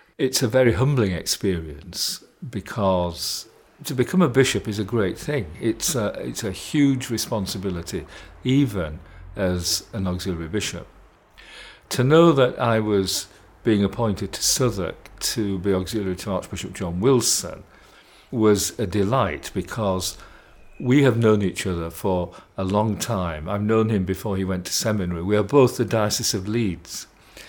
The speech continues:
That's two of us in Southwark from Leeds. It's a very humbling experience to be asked, and also very joyful.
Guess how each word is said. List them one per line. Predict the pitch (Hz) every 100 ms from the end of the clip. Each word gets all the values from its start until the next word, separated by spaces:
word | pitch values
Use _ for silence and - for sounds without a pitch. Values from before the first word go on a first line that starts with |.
| - - -
That's | 139 113 -
two | - - 120
of | 95
us | 98 87 -
in | 110 90
Southwark | 85 - 92 90 -
from | 101 90
Leeds. | 95 82 - - - -
It's | 160 143 143
a |
very | 135 143 139
humbling | 120 117 107 104 101
experience | 95 - - 110 101 101 98 101 - - _ _ _
to | -
be | 98 98
asked, | 104 90 - - _ - - _ -
and | 120 107
also | 101 - 95
very | 92 90
joyful. | 85 82 76 - 85